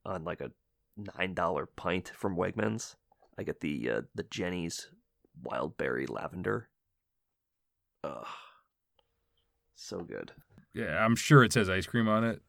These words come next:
Speaker 2: Few are more legit than Jenny's.
Speaker 1: Absolutely says ice cream on it.
Speaker 2: A great American company.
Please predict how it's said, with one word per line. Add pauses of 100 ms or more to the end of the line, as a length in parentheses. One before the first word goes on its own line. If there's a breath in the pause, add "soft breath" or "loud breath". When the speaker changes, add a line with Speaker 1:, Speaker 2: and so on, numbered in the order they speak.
(100)
Speaker 2:
Few
are
more
legit
than
Jenny's. (240)
Speaker 1:
Absolutely
says
ice
cream
on
it. (200)
Speaker 2:
A
great
American
company.